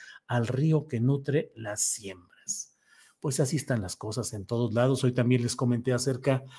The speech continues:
de lo que pasa en La Pila, San Luis Potosí, donde el procurador agrario de San Luis Potosí, que es un cargo federal que proviene del Procurador Agrario Federal,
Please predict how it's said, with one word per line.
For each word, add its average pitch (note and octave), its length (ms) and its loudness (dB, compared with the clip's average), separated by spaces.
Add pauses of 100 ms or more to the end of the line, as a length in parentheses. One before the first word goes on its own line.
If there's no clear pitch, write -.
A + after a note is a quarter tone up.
(180)
de C3+ 80 6
lo C3 140 8
que C3 100 6
pasa C#3+ 300 8
en C3 80 8
La B2 160 6
Pila, D#3 240 8
San B2+ 180 4
Luis C3+ 160 2
Potosí, F3 680 4 (280)
donde B2+ 320 6
el A2+ 100 2
procurador B2 680 6
agrario E3+ 540 6
de B2 120 4
San A#2+ 180 -2
Luis D3 160 0
Potosí, D3 540 -2
que A#2+ 160 -2
es - 260 -2 (280)
un C#3 120 4
cargo C#3 340 8
federal B2+ 520 4
que A2 100 -6
proviene C#3+ 720 4 (260)
del B2+ 280 10
Procurador B2 720 6
Agrario C#3+ 420 6
Federal, C3+ 560 2